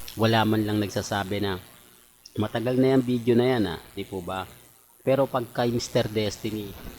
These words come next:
napakarami. Pangiinis, pangaasar. Di po ba? Kaya sabi ko nga po sa inyo,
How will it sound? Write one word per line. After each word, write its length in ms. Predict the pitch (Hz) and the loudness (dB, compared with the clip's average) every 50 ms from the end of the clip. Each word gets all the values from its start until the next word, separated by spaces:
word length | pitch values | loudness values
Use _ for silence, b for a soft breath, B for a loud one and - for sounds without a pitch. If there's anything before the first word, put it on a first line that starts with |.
| - - - - | -18 -8 -2 0
napakarami. 800 | 110 107 - - - - 107 104 104 101 95 92 90 92 95 92 - - - | 0 0 0 -2 -4 -4 -4 -2 -2 -2 -4 -4 -4 -4 -4 -4 0 0 0
Pangiinis, 800 | - 110 110 107 107 104 95 123 120 117 123 123 120 113 - - | 2 2 2 0 0 0 2 6 6 8 8 8 6 4 -2 -6
pangaasar. 720 | - - 101 98 95 90 90 95 - - 104 101 98 98 92 - - - 110 104 | -6 -4 -4 -4 -4 -4 -6 -8 -6 -6 -6 -6 -6 -8 -8 -10 -12 -12 -12 -12
Di 80 | 104 | -10
po 160 | - 101 104 | -4 4 8
ba? 160 | 98 104 104 - | 8 8 8 4
Kaya 240 | 131 139 147 143 | -2 -2 -2 -4
sabi 320 | - - 147 147 147 143 143 | -2 -4 -4 -2 -2 -2 0
ko 80 | 139 | 2
nga 160 | 139 135 135 127 | 2 2 2 0
po 160 | - 131 123 | -2 -4 -4
sa 160 | - 135 127 | -2 -2 -2
inyo, 240 | 123 123 123 120 | 0 0 0 0